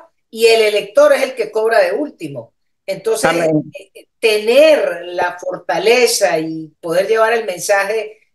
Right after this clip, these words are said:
Speaker 1: de este nuevo dirigente, este nuevo líder, eh, resulta bien interesante. Y lo otro es, de acuerdo a su conversación con sus paisanos allá en el Ecuador, ¿qué acciones está tomando el gobierno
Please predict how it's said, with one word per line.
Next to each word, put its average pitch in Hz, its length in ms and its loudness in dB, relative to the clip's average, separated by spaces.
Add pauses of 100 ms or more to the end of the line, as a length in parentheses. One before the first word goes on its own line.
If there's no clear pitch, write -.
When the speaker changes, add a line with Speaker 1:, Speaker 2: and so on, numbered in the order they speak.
Speaker 1:
de 170 340 2
este 208 320 2
nuevo 214 840 0
dirigente, 185 600 0
este - 180 -2
nuevo 208 280 4
líder, 233 460 0 (360)
eh, 175 160 -8
resulta 220 380 -2
bien 240 140 6
interesante. 233 500 0
Y - 20 0
lo 214 160 2
otro 285 300 4
es, 277 380 0 (580)
de 208 100 2
acuerdo 240 440 2
a 233 80 0
su 220 200 -6
conversación 208 720 -2
con 233 120 -4
sus 214 220 -4
paisanos 214 640 0
allá 185 280 0
en 208 60 -4
el 226 120 -2
Ecuador, 202 580 0 (880)
¿qué 277 160 4
acciones 302 840 4
está 247 380 0
tomando 233 680 -2
el 226 160 0
gobierno 202 920 0